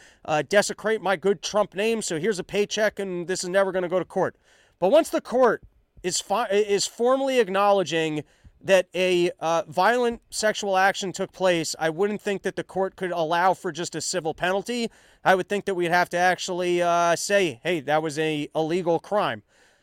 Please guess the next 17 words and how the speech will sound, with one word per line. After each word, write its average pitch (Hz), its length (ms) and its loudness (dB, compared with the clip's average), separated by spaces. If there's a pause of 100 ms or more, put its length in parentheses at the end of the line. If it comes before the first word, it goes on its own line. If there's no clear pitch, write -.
(100)
And 175 260 -2
the 165 100 -6
fact 226 280 0
that 233 80 -2
we're 214 100 -2
creating 214 320 0
a 180 60 -2
lesser 208 420 0
standard 180 720 -2 (200)
for, 175 340 -4 (240)
uh, 165 300 4 (200)
um, 156 360 0
items 196 360 2
such 214 260 -4
as 180 100 -6
sexual 185 420 -4
assault, 175 540 -2